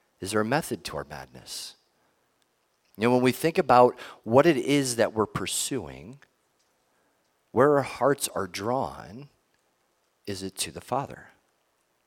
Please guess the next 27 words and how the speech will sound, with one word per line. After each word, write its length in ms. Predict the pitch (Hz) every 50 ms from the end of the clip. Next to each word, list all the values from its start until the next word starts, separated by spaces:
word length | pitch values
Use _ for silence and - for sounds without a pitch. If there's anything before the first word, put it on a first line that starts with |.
| _ _ _ _ _ _ _ _ _ _ _ _ _ _ _ _ _ _ _ _ _ -
You 80 | 110
know, 80 | 113 117
just 200 | 117 139 143 -
because 260 | 170 147 - 147 135
our 100 | 139 117
hearts 320 | - - 135 147 143 - 127
are 60 | 113
drawn 320 | 120 123 127 139 156 170
to 100 | - -
the 100 | 117 110
Father, 380 | - - 101 90 95 107 131 135 - - - -
just 200 | - 147 135 - -
'cause 180 | - 143 127
we 100 | 131 127
pursue 380 | 117 - - 120 - - - 196
those 260 | 196 165 127 120 -
things, 240 | - 123 123 123 117
it 120 | 117 117
doesn't 280 | 135 127 127 135 117 113
mean 200 | 127 135 135 120
we 80 | 113 104
neglect 540 | 92 87 80 - - 90 120 175 - - -
the 80 | 131
things 300 | - - 92 92 87 80
of 60 | 80
this 240 | 76 80 80 - - -
earth 280 | - 85 117 139 -